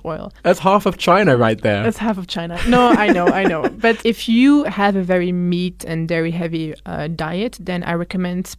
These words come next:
Speaker 1: people usually to take a bokashi bin next to it.
Speaker 2: Bokashi. This sounds Japanese. What the hell's that?
Speaker 1: It is Japanese. So bokashi is a fermentation process.
Speaker 2: Oh.
Speaker 1: The lid is airtight, whereas in a compost bin, absolutely not. You need air in a compost bin.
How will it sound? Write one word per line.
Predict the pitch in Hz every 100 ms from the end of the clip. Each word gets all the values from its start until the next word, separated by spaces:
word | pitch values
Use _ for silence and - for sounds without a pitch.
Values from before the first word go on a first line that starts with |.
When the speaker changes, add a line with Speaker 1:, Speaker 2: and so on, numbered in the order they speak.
| -
Speaker 1:
people | 185
usually | 180 175 180
to | 180 175
take | - 165 165 - - - -
a | -
bokashi | 180 180 190 185 196
bin | 175 170 170
next | 170 -
to | 165
it. | - -
Speaker 2:
Bokashi. | 135 131 107 - 92 -
This | 123
sounds | - 123 117
Japanese. | 117 107 101 92
What | 120
the | -
hell's | 113 104
that? | 110 - - -
Speaker 1:
It | 185
is | 196 190
Japanese. | 175 175 165 120 - - - - -
So | - 196 190
bokashi | 190 208 247 302 -
is | 214 190
a | 185
fermentation | 180 - 220 214 196 185 180 175
process. | 180 175 - - -
Speaker 2:
Oh. | 92 110 95 76 -
Speaker 1:
The | 190
lid | 185 196 240
is | 190 175 - -
airtight, | - 185 190 - 170 156 -
whereas | 185 185 180
in | 175
a |
compost | - 294 269 226
bin, | 185 170 - - - -
absolutely | 220 - 202 180
not. | 151 -
You | 185
need | 190 190 190 190 -
air | 170 160
in | - 165
a | 175
compost | 185 170 175 -
bin. | -